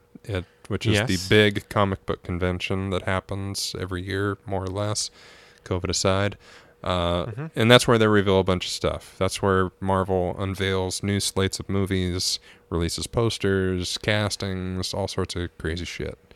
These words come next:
Speaker 2: Right. Kevin Feige said himself the last time we were there, we revealed, uh, Phase Four, and we haven't been back since.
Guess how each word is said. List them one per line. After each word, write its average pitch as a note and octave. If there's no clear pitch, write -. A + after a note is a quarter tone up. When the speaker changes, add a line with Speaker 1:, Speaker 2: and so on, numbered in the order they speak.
Speaker 2:
Right. A2+
Kevin D3
Feige C#3+
said C3+
himself C3
the A#2+
last A#2
time A#2+
we A#2
were A2
there, A#2
we A#2
revealed, G2
uh, F#2+
Phase A2+
Four, A#2
and G2+
we F#2+
haven't G#2
been G#2
back G2+
since. -